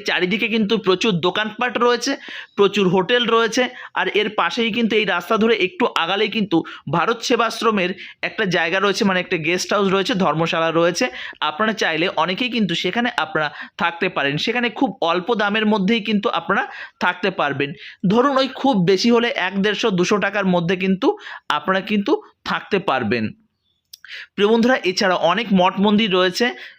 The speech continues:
ধর্মশালা রয়েছে, সেই স্থানে কিন্তু আপনারা থাকতেই পারেন খুব কম রেঞ্জের মধ্যে। তবে মনে রাখবেন, এই যে, যে অকেশনের টাইমে আপনারা আসলে এখানে কিন্তু রুম পাওয়া ভীষণ মুশকিলের ব্যাপার, যে জিনিসগুলো একটু মাথায় রাখবেন।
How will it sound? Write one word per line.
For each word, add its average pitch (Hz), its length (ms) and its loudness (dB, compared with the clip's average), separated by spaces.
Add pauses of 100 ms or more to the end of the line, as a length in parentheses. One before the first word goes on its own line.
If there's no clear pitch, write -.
ধর্মশালা 190 580 2
রয়েছে, 220 360 0 (320)
সেই 175 200 0
স্থানে 175 320 -2
কিন্তু 185 240 2
আপনারা 190 280 -2
থাকতেই 170 360 -2
পারেন 185 160 0 (100)
খুব 196 100 -4 (100)
কম 151 220 2
রেঞ্জের 135 380 0
মধ্যে। 117 240 0 (360)
তবে 190 200 2 (120)
মনে 233 260 2
রাখবেন, 190 320 2 (400)
এই 190 120 4
যে, 214 120 2
যে 247 60 4 (140)
অকেশনের 233 500 0
টাইমে 202 260 2 (140)
আপনারা 190 240 -2 (140)
আসলে 220 240 -2 (100)
এখানে 170 280 -2
কিন্তু 180 180 0
রুম 160 260 4
পাওয়া 202 160 2 (120)
ভীষণ 170 300 2 (100)
মুশকিলের 190 500 2
ব্যাপার, 170 280 -2 (420)
যে 156 140 0
জিনিসগুলো 180 360 0 (140)
একটু 170 260 -2
মাথায় 131 300 0
রাখবেন। 117 260 -2